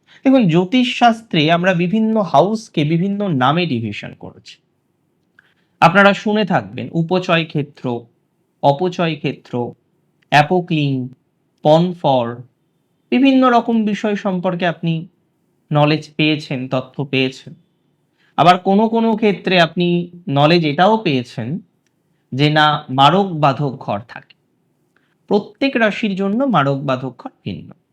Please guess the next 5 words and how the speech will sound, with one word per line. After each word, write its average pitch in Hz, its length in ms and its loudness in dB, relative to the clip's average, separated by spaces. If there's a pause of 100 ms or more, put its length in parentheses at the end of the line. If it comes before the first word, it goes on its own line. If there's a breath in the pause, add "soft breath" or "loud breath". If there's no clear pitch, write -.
(440)
তবে 151 160 -2
কন্যার 180 480 -2
ক্ষেত্রে 202 420 -6 (920)
মারক 170 480 4
ঘর 202 420 2